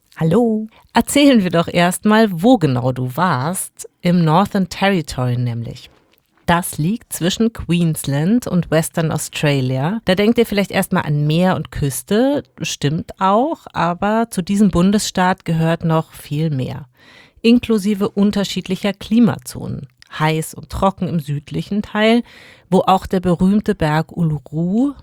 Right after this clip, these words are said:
Speaker 2: liegt, und tropisch inklusive Monsunregen im nördlichen Teil direkt an der Küste mit der Hauptstadt Darwin.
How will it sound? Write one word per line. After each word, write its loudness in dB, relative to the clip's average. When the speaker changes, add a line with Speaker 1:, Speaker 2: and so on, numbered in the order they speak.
Speaker 2:
liegt, -2
und 0
tropisch 0
inklusive 0
Monsunregen 0
im -2
nördlichen -2
Teil -4
direkt -6
an -8
der -8
Küste -4
mit 2
der 0
Hauptstadt -4
Darwin. -2